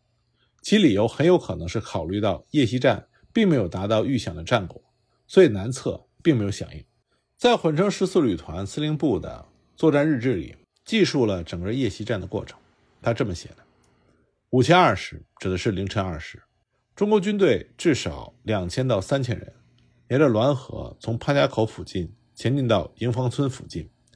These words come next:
夜袭我乘马讨伐队，其主力部队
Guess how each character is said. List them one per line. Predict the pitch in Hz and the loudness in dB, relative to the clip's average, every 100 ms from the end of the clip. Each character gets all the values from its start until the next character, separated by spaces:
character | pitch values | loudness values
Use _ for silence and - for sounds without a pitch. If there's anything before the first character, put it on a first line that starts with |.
| _ _ _ | _ _ _
夜 | - 196 | 6 6
袭 | 123 - 95 - | 6 0 -2 -2
我 | 98 92 | -4 -6
乘 | - | -2
马 | 120 117 | 0 -2
讨 | - 78 | -4 -12
伐 | 80 | -12
队， | 92 87 _ _ _ _ _ _ - | -10 -10 _ _ _ _ _ _ 0
其 | 226 | 2
主 | 160 | 4
力 | 131 | 4
部 | 160 170 | 6 4
队 | 139 104 - | 4 2 -2